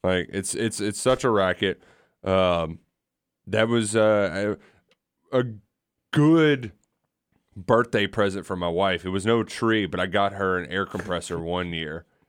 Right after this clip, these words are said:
and because she would, uh, her tires would consistently do that, and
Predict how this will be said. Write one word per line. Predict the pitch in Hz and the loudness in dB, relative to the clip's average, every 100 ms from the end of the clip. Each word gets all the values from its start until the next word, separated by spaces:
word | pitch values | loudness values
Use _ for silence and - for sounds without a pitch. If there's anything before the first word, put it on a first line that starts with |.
| _ | _
and | 101 101 98 92 87 87 _ _ - - - - - | -4 -2 0 -2 -4 -12 _ _ -20 -20 -8 -6 -2
because | 123 110 113 | 0 0 -2
she | - 120 117 110 | 0 0 2 0
would, | 95 107 104 | -2 -2 0
uh, | 101 95 | 0 -4
her | 107 120 | 0 0
tires | 110 95 92 87 | 0 -2 0 -2
would | 87 - | -8 -12
consistently | 90 - 90 85 78 82 | -14 -10 -10 -10 -12 -10
do | 80 | -8
that, | 80 76 - | -8 -8 -10
and | 87 90 87 | -8 -6 -8